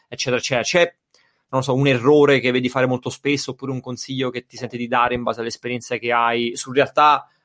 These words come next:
piccoline, eh, che secondo me è utile, no? Perché a volte parliamo sempre delle grosse e ci dimentichiamo delle piccoline. Tu avendo il rapporto con i piccolini, c-, come la vuoi chiudere questa chiacchierata?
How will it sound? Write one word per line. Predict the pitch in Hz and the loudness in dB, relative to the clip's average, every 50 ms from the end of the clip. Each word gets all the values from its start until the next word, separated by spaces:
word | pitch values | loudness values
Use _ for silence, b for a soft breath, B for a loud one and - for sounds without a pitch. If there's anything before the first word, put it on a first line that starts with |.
| b b | b b
piccoline, | - 139 131 - - 147 185 220 180 131 113 104 - _ | -10 -10 -6 -2 0 0 0 2 0 0 -2 -4 -6 _
eh, | - 123 123 | -12 -12 -12
che | - 135 | -10 -10
secondo | 123 - 135 147 | -10 -8 -6 -2
me | 160 165 | 0 2
è | 147 135 | 2 2
utile, | 151 139 123 - 117 131 | 2 0 -2 -2 0 0
no? | 151 147 | 0 0
Perché | 120 117 - | 0 0 0
a | 127 | 2
volte | 139 139 135 143 | 2 2 0 0
parliamo | 127 127 113 117 120 113 | -2 -2 -2 -2 -6 -6
sempre | - 139 131 139 | -8 -6 -6 -4
delle | 131 131 131 123 | -4 -2 -2 -2
grosse | 120 127 131 127 - - | 0 0 -2 -2 -2 -8
e | |
ci | - - - | -10 -8 -6
dimentichiamo | 117 117 117 - - 139 143 | -6 -6 -6 -6 -4 -2 0
delle | 135 120 117 110 | 0 0 0 -2
piccoline. | 127 131 - - 165 139 139 135 123 113 b b b b b | -2 -2 0 2 2 2 2 2 2 0 b b b b b
Tu | - - | 0 2
avendo | 156 147 151 151 143 | 4 4 4 4 4
il | 123 | 2
rapporto | 139 135 135 - 143 - - 139 | 0 0 2 0 0 0 0 0
con | 135 127 | 0 0
i | 127 | 0
piccolini, | 123 131 127 - - 160 135 131 135 135 135 139 | -2 -4 -4 -2 0 0 2 2 0 0 -2 -4
c-, | 135 - - - - | -6 -10 -18 -20 -14
come | - - 135 139 135 | -8 -4 -2 0 2
la | 131 127 123 | 2 2 2
vuoi | 127 127 123 | 2 2 0
chiudere | 123 - 123 120 110 110 110 | -2 -2 -6 -4 -4 -4 -4
questa | 110 110 - - 120 | -4 -6 -8 -6 -6
chiacchierata? | 113 110 - - 120 113 104 104 107 | -6 -6 -6 -6 -4 -4 -4 -4 -6